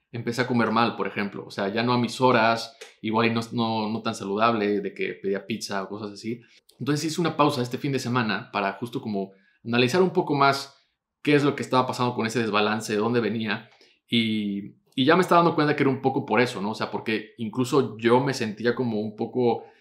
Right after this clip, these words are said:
Eh, desmotivado, raro, porque no estaba haciendo ejercicio. Y, y tampoco es que hago mucho, o sea, normalmente hago treinta, cuarenta minutos diarios y, y los fines de semana o me voy a correr y todo, pero siempre en el día hay algo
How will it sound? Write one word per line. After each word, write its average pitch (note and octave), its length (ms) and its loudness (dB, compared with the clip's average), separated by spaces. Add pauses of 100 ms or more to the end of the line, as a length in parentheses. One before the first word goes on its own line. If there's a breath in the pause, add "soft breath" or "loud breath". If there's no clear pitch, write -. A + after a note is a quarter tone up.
(280 loud breath)
Eh, G2+ 520 -2
desmotivado, A2+ 1200 0
raro, B2 480 2
porque G#2+ 260 -12
no A#2 140 -8
estaba D3+ 180 -6
haciendo D3 220 -4
ejercicio. B2 480 -6 (440 soft breath)
Y, A2 680 0 (160)
y C3 80 -6
tampoco E3 320 0
es A3 40 -2
que E3+ 120 2
hago D#3+ 120 6
mucho, D3 300 2
o F#2+ 60 0
sea, G2 320 -2 (100)
normalmente C3+ 640 0
hago A#2+ 560 2
treinta, B2+ 440 0
cuarenta A#2 320 0
minutos A#2 580 -4
diarios A2 640 -2 (480)
y, G#2 600 -2
y A2+ 80 -8
los G2+ 160 -8
fines A#2+ 180 2
de A#2 120 0
semana A2+ 420 0
o G#2+ 60 -6
me G2 80 -4
voy A#2 180 4
a C3 60 -2
correr A#2+ 280 2
y A#2+ 80 0
todo, B2+ 240 4
pero G2 180 2
siempre C3 520 0
en A2 80 0
el G2 100 0
día A2+ 300 -2
hay A2 200 -4
algo G#2+ 380 -4